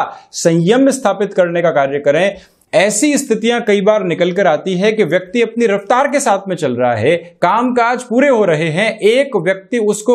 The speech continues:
उकसाने का काम करता है और वहीं से आप अपने ऊपर नियंत्रण नहीं रख पाते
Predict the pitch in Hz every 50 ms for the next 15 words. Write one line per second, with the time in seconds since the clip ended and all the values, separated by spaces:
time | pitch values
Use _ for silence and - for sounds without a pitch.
0 | 226 - 190 175 - - 214 214 233 254 285 277 262 233 180 185 175 185 190 170
1 | 180 156 139 143 190 190 185 190 208 240 226 - 208 202 180 147 131 151 160 180
2 | 240 254 247 247 254 254 247 247 - 139 147 165 190 220 240 - - 185 180 -
3 | 208 214 214 202 202 190 226 214 180 156 143 160 196 226 214 214 320 302 285 269
4 | 240 208 180 160 - - 147 139 139 165 202 220 240 247